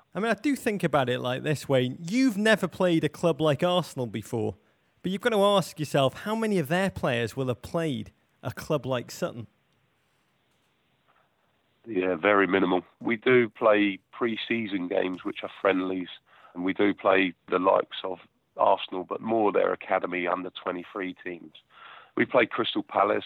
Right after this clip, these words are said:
Speaker 2: and Fulham's, but they never really put many first-team players in. Only players are probably going on in, coming back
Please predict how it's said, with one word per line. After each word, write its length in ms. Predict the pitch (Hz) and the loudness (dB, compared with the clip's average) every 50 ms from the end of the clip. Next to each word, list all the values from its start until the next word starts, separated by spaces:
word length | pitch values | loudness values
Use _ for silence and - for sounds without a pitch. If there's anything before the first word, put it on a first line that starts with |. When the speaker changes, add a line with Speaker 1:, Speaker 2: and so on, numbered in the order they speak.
| - | -10
Speaker 2:
and 160 | - 92 87 - - - - - | -14 -14 -14 -14 -14 -16 -14 -10
Fulham's, 480 | - 98 95 95 95 92 90 87 82 85 - - | -8 -4 -4 -4 -4 -4 -6 -8 -10 -14 -8 -4
but 220 | 104 101 - - _ - - - - - - - _ _ _ - - | -2 -2 -2 -2 _ -16 -20 -20 -20 -20 -20 -20 _ _ _ -4 0
they 140 | 120 123 123 | 2 2 4
never 260 | 123 120 113 104 101 | 4 4 4 4 2
really 260 | 98 101 101 98 98 | 2 2 2 2 0
put 300 | - - 107 101 98 - - _ _ _ _ _ _ _ _ _ - | -2 -2 -2 -2 -2 -4 -6 _ _ _ _ _ _ _ _ _ -10
many 340 | 107 107 110 117 113 110 - - | -4 0 2 2 2 0 -2 -2
first-team 420 | - 98 92 92 - - 92 87 82 | -2 -4 -4 -4 -6 -8 -8 -8 -6
players 300 | - 92 87 87 85 85 | -8 -8 -8 -8 -6 -6
in. 160 | 92 90 95 | -4 -2 0
Only 220 | 101 101 95 92 | 0 0 0 -2
players 280 | - - 95 92 90 80 | 0 2 2 2 2 0
are 60 | 80 | -4
probably 280 | - - 95 - 92 85 | -10 -10 -10 -8 -4 0
going 180 | 92 90 90 | 0 0 2
on 100 | 90 87 | 0 -2
in, 340 | 90 90 90 - - - - - | -2 -4 -6 -8 -10 -14 -12 -6
coming 220 | - 95 90 85 82 | -4 -4 -4 -2 0
back 140 | - - | -2 -2